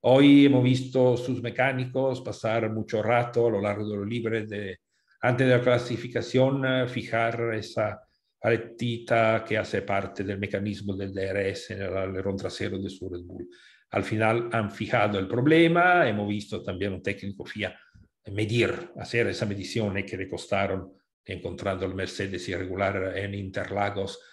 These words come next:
a Lewis Hamilton, la desclasificación en la Short Qualifying del sábado. Hoy, al parecer, no hay problemas en ese sentido, pero queda en el aire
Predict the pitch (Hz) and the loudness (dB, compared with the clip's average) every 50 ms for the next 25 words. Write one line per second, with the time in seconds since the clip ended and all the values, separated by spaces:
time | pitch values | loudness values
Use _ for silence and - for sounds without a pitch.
0 | - _ _ - 95 101 107 101 - 107 101 104 101 95 95 95 - 104 101 101 | -20 _ _ -6 -4 -2 -2 -2 -2 -2 -2 -2 -4 -4 -6 -4 -2 -2 -2 0
1 | 92 95 98 98 95 95 98 98 95 98 92 - - - 104 - - - - - | -2 -4 -4 -4 -2 -2 -2 -2 -2 -4 -6 -6 -6 -6 -6 -6 -6 -10 -12 -10
2 | - 107 - - 110 95 90 90 90 90 95 92 87 - - 104 98 98 - 98 | -10 -12 -10 -8 -8 -8 -8 -10 -10 -10 -10 -10 -10 -6 -4 -4 -4 -4 -6 -8
3 | 101 98 - - 104 101 98 104 - - 139 139 131 131 135 127 - - - - | -8 -6 -6 -6 -6 -6 -6 -6 0 2 4 4 4 4 2 2 0 -6 -12 -18
4 | - _ _ _ _ _ _ - - 98 101 95 - - - - - _ _ - | -20 _ _ _ _ _ _ -4 -2 -2 -2 -2 -4 -10 -14 -20 -20 _ _ -14
5 | - - 92 87 - - - 98 85 80 - - - _ _ _ - - - - | -10 -6 -6 -6 -4 -2 -2 -2 -2 -2 -4 -10 -18 _ _ _ -18 -16 -10 -6
6 | 104 110 110 120 120 117 117 113 110 113 113 107 120 131 131 131 131 127 127 - | -2 2 4 4 4 4 4 2 2 2 2 2 4 4 4 4 4 2 0 0
7 | 123 123 127 123 131 110 - 135 143 135 139 - 92 95 110 113 104 113 107 104 | 0 0 0 0 -2 -4 -4 -4 -4 -4 -6 -6 -8 -6 -4 -2 0 0 2 0
8 | 120 120 - 90 85 101 110 101 90 - - 101 90 95 95 98 110 104 98 92 | 0 -2 -2 -4 -4 -4 -4 -4 -6 -6 -8 -8 -8 -6 -6 -4 -2 0 0 0
9 | 95 95 90 101 113 - | 0 -2 -4 -4 -6 -8